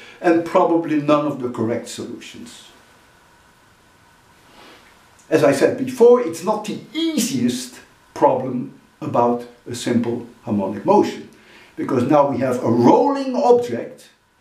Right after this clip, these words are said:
that itself rolls along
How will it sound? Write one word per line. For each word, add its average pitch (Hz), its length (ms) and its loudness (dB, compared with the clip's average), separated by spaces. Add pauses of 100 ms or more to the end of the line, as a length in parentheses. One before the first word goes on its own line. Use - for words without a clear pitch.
(220)
that 143 220 -4
itself - 440 0
rolls 165 880 2 (300)
along 147 540 -2